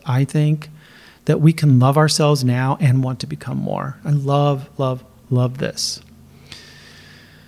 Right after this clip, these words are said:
When you can begin to love yourself unconditionally, even just practicing this a little bit, you can begin to operate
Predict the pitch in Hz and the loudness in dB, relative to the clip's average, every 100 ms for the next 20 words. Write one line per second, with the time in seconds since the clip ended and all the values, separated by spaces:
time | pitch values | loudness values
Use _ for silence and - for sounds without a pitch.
0 | - - - - - - 135 147 151 135 | -20 -20 -20 -20 -14 2 4 8 6 6
1 | 131 147 175 208 254 269 - _ _ - | 2 6 8 8 6 4 -2 _ _ -4
2 | - 175 165 156 160 151 147 143 143 151 | 4 6 6 6 4 4 4 4 4 2
3 | - 135 131 131 127 127 113 - 135 - | 4 4 2 0 0 0 0 -2 -4 -8
4 | 151 - - - - - 180 208 208 202 | -12 -16 -20 -20 -2 4 6 6 6 4
5 | 165 - - - 175 156 156 143 - 127 | 2 0 -2 -2 2 2 2 -2 0 0
6 | 120 120 - 131 131 135 123 127 - 143 | 0 -4 -4 -2 0 -2 -2 -4 -2 2
7 | 165 196 214 160 170 156 160 - - 135 | 2 6 4 4 4 2 -2 -4 0 0
8 | - 156 170 233 240 - | 0 -2 0 0 -2 -10